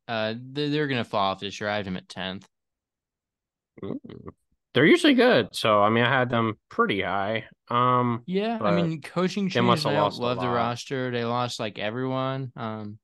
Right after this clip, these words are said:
Speaker 1: besides, uh, Festus. Um,
Speaker 2: I'll put Southern, uh, I'll put 'em at five, just 'cause that's where I did have them. Um,
Speaker 1: Okay.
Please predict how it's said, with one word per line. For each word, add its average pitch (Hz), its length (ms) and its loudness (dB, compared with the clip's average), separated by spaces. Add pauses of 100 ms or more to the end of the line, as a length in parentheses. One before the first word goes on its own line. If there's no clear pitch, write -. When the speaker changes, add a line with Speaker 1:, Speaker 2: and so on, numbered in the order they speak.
(520)
Speaker 1:
besides, 110 840 -6
uh, 98 420 -8 (160)
Festus. 127 760 -8 (400)
Um, - 420 -14 (220)
Speaker 2:
I'll 135 200 0
put 175 280 -4
Southern, 117 720 -2
uh, 107 1400 -18 (1700)
I'll 131 100 -20
put 151 140 -6
'em 120 80 -2
at - 100 -6
five, 87 420 -8 (300)
just - 180 -10
'cause 104 140 0
that's 98 200 0
where 90 120 4
I 87 80 0
did 85 240 -8
have 85 240 -6
them. 87 280 -2 (280)
Um, 90 380 0
Speaker 1:
Okay. 107 320 -10